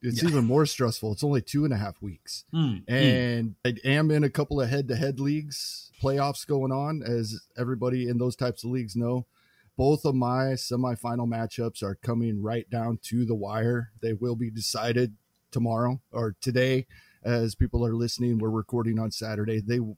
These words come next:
Speaker 1: won't be decided until Sunday, but that's why we do this. It's fun.
Speaker 2: Right. Oh, yeah. Yeah, we were just talking off air beforehand. The one head-to-head league that I care about, I'm in semifinals, and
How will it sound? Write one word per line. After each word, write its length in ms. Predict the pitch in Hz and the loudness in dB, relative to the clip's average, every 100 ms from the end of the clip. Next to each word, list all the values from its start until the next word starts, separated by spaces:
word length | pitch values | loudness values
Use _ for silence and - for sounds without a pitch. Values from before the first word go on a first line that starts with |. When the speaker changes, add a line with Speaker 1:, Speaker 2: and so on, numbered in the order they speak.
| - | -8
Speaker 1:
won't 200 | 110 135 | -4 -2
be 120 | 120 | -2
decided 480 | 120 - 107 117 117 | -2 -2 -2 0 0
until 260 | 113 - 117 | -2 -2 -6
Sunday, 520 | - 117 117 123 127 - - - - | -4 -2 0 0 0 -6 -20 -18 -4
but 200 | 113 - | 0 2
that's 180 | 139 | 2
why 140 | 151 143 | 4 4
we 100 | 131 | 4
do 160 | 170 | 4
this. 220 | 175 139 127 | 2 2 0
It's 160 | - | -4
fun. 200 | 160 202 | 2 4
Speaker 2:
Right. 120 | 151 - _ _ _ _ _ _ _ _ _ | 4 0 _ _ _ _ _ _ _ _ _
Oh, 80 | 110 | 0
yeah. 280 | 107 92 85 _ - | 2 2 -2 _ 0
Yeah, 160 | 104 | 2
we 160 | 98 101 | 4 2
were 180 | 101 101 | 0 -2
just 160 | 110 | -4
talking 380 | - 110 113 104 | -2 -2 -2 -4
off 260 | - - - | -6 -6 -2
air 120 | 101 | -2
beforehand. 560 | 90 - 101 95 87 - - - - - | -2 -4 -2 0 -4 -8 -16 -20 -20 -8
The 80 | 98 | -2
one 220 | 113 135 | 2 4
head-to-head 460 | 120 139 127 127 123 | 4 4 6 6 6
league 140 | 117 | 4
that 100 | 113 | 4
I 100 | 104 | 4
care 160 | 101 107 | 2 0
about, 180 | 101 | 2
I'm 140 | 101 95 | 2 0
in 80 | 87 | -2
semifinals, 800 | - 127 120 120 117 113 101 - _ _ _ _ _ - | 0 2 2 2 4 2 -2 -10 _ _ _ _ _ -10
and 640 | 113 107 104 101 98 95 | -2 2 4 4 2 -2